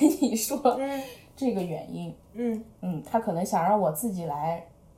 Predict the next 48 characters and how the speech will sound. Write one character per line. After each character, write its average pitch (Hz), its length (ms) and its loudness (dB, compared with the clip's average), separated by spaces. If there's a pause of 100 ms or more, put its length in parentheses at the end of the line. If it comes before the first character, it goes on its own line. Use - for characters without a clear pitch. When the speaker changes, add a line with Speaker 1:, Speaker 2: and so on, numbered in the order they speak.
(200)
Speaker 2:
找， 226 160 2
Speaker 1:
就 226 120 2
是 202 100 2
Speaker 2:
找 202 180 4
这 202 120 8
个 202 80 8
感 185 360 6
觉。 170 280 -4
Speaker 1:
找 262 60 2
到 285 60 2
为 254 80 2
什 190 220 -2
么 156 220 -2
我 175 220 -4
说 185 280 -2
你 180 140 -2
这 190 120 -8
样 185 200 0
做 185 200 -4
是 180 140 -10
不 165 180 -14
对 190 260 -4
的。 - 220 -16
Speaker 2:
嗯， 226 240 -4
嗯， 220 120 -6
嗯。 - 20 -8
Speaker 1:
就 294 220 0
是 202 200 -4
这 196 200 -2
个 180 80 -2
平 185 200 -6
行 196 140 -2
停 165 180 -8
车 202 160 -6
这 202 120 -4
个 196 60 -2
问 180 220 -4
题， - 240 -16 (340)
我 196 100 -2
跟 220 80 -2
他 233 140 0
争 247 260 0
执 240 100 -6
了 214 100 2
好 160 280 -6
多 - 200 -8
次。 - 300 -8 (320)
Speaker 2:
嗯。 214 340 -2